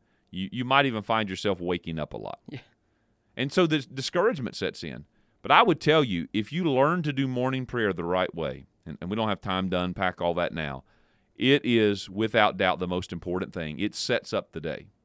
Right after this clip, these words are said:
Speaker 2: Yeah, and I think with me on that, what I have learned and have, have tried to apply more is not to rush into talking. I caught myself even doing that earlier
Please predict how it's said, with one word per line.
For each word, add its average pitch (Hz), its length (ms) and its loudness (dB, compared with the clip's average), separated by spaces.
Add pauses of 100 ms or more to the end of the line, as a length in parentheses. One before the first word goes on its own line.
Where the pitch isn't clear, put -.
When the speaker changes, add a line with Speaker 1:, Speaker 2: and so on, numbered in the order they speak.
(640)
Speaker 2:
Yeah, 120 180 -6
and 113 120 -10
I 131 120 -6
think 165 320 -4
with 139 340 -12
me 135 220 0
on 135 160 0
that, 120 300 2 (640)
what 120 160 0
I 139 160 4
have 139 100 0
learned 139 320 2
and 127 100 0
have, 117 160 -6 (140)
have 117 400 -6 (140)
tried 131 180 -2
to 120 120 -2
apply 131 300 0
more 127 320 -2
is 123 140 -2
not 135 280 0
to 139 100 -6
rush 127 320 -2
into 127 160 -2
talking. 131 480 -4 (360)
I 135 100 -2
caught 165 260 0
myself 156 360 -2
even 139 240 -6
doing 131 220 -2
that 117 180 -2
earlier 127 540 0